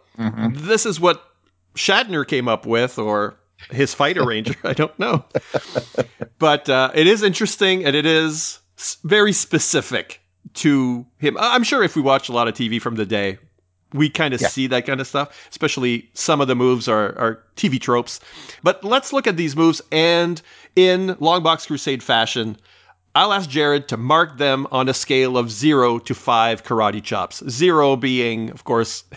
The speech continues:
Speaker 2: <laughs> impossible, ineffectual. If you tried this in real life,
Speaker 1: <laughs>
Speaker 2: you'd be dead. And <laughs> five being, "Hey, you know what? This would actually work in the real world."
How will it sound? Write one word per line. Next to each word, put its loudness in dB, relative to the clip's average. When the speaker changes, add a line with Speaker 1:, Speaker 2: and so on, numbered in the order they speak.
Speaker 2:
<laughs> -12
impossible, 2
ineffectual. -2
If -2
you 2
tried 2
this 0
in -2
real 2
life, 0
Speaker 1:
<laughs> 4
Speaker 2:
you'd 2
be 0
dead. -2
And 2
<laughs> -16
five 2
being, -2
"Hey, -4
you -4
know -2
what? -4
This -6
would -4
actually -2
work -2
in -6
the -4
real -4
world." -4